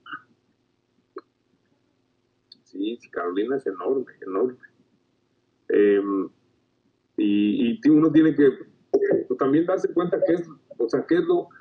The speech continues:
qué, yo creo que al final es qué privilegios, de qué privilegios goza uno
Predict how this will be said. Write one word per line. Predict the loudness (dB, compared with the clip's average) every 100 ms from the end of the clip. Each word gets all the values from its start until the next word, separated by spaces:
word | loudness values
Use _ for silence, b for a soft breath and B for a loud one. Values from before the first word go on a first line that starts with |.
| B B B _ 2
qué, | 4 4 -6 _ -4
yo | 2 2
creo | 2
que | 0
al | 0
final | 0 0 0 0
es | 0
qué | 0 0
privilegios, | 0 -4 -2 0 2 2 0 0 -2 -4 _ _ _ _ _ _ _ _ _ _ _ -20 -4
de | -2 0
qué | -2
privilegios | 0 0 0 0 0 2
goza | 0 0 0
uno | 0 0 -2 -4